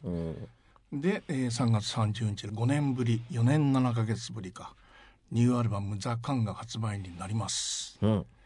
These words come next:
Speaker 1: そうなんですよ。
Speaker 2: 前作、二千十七年の「ザ・キック」が十四年ぶりだったわけですもんね。
Speaker 1: そうですね。結構かかりましたね。
Speaker 2: はい。
Speaker 1: うん。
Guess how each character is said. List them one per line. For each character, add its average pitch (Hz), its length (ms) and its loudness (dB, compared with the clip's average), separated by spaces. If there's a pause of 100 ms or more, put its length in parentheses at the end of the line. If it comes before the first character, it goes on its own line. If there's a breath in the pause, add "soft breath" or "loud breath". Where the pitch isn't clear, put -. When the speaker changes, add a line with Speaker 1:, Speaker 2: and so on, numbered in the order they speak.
(120)
Speaker 1:
そ - 200 -8
う 60 40 -4
な 62 140 -8
ん - 40 -10
で - 60 -12
す - 120 -14
よ。 - 200 -10 (360)
Speaker 2:
前 180 160 4
作、 202 240 0 (440)
二 151 120 2
千 170 220 6
十 139 160 2
七 139 220 4
年 107 220 4
の 104 100 0
「ザ・ 117 160 0
キ 127 140 0
ッ - 40 -12
ク」 113 140 -4
が 95 120 -4
十 127 280 0
四 101 140 0
年 185 220 4
ぶ 165 80 2
り 170 60 2
だ 165 60 2
っ 156 80 -4
た - 100 -8
わ 185 40 -8
け 190 60 -10
で 185 60 -10
す - 100 -10
も - 60 -16
ん - 40 -12
ね。 - 40 -8
Speaker 1:
そ 165 200 6
う 117 40 8
で 82 80 2
す - 140 -8
ね。 92 320 2 (1200)
結 147 180 -2
構 90 100 -6
か - 140 -6
か 107 100 6
り 101 80 4
ま 101 120 0
し - 60 -6
た - 80 -8
ね。 73 240 -6 (180)
Speaker 2:
は 101 360 -2
い。 85 40 -2
Speaker 1:
う 82 80 -4
ん。 71 500 -8